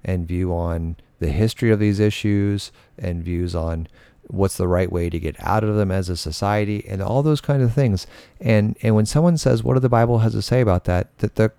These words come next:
the correct answer is, it doesn't. It doesn't give us direction forward on how to deal with the political ramifications or that.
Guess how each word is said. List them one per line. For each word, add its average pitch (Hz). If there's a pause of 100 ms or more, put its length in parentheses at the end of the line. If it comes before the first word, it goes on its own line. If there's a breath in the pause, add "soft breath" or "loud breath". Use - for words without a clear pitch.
(120)
the 110
correct -
answer 117
is, 92 (420 soft breath)
it -
doesn't. 120 (640)
It 117
doesn't 131
give 117
us 127
direction 104
forward 110
on 90
how 101
to 101
deal 95
with 98
the 95
political 98
ramifications 92
or 87
that. 90